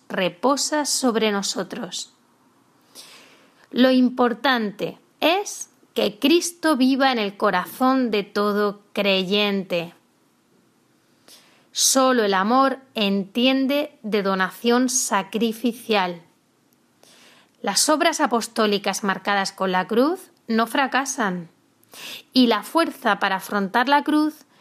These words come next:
deriva de la sintonía con los sentimientos o amores de Cristo. En el Sermón de la Montaña, Jesús resume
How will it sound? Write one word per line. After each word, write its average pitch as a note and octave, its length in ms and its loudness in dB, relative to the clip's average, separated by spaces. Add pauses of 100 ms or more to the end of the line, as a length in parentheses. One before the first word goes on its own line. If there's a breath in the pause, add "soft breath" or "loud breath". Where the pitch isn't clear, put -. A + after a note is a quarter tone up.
(240 soft breath)
deriva A3+ 540 0
de A3 80 0
la F#3+ 140 -2
sintonía C4+ 1120 0
con G#3 180 0
los F#3+ 140 -4
sentimientos A#3 1080 0
o G3 80 0
amores F3+ 500 -2
de F#3 140 -8
Cristo. - 540 -8 (2000 loud breath)
En A3+ 100 0
el G#3 100 0
Sermón A#3 420 0
de A3+ 100 2
la G3 100 0
Montaña, G#3 640 0
Jesús A#3+ 640 -4
resume C#4 680 -2